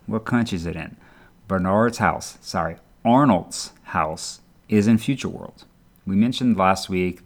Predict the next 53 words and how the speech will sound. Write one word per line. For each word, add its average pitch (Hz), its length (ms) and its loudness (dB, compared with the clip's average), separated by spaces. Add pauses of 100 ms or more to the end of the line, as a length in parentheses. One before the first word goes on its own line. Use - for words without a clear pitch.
that 90 420 -4
we 95 120 -2
thought 92 280 0
that 90 100 -6
they 87 100 -4
were 87 100 -2
gonna 87 180 -6
end 87 180 -4
up - 120 -12
in 85 60 -10
Future 113 300 -6
World 87 120 -6
at - 40 -12
some - 160 -12
point, - 220 -18
that - 180 -16
some 117 200 2
of 117 80 6
this 113 180 2
could 104 240 0
be 92 140 2
Future 87 320 -6
World, - 220 -14 (120)
which 92 180 -10
Future 110 260 0
World 98 180 0
is 90 120 -4
basically 85 640 -8 (760)
a 110 120 -8
modern 98 360 4
civilization 92 680 -4
with 87 160 -6
more 90 180 -2
amenities 85 560 -4
than 80 520 -10 (100)
current 85 300 -10
civilization. 82 720 -14 (1120)
The 107 80 -2
reason 139 240 4
I 127 60 4
think 113 240 0
that 87 240 -2
is 90 440 -8 (500)
Arnold 117 360 2
says, 98 520 -2
"My 95 160 0
wife 95 280 0
says 101 360 -2
I 92 120 -4
live 92 280 -4
in 95 100 -2
the 90 60 -4
park." - 480 -12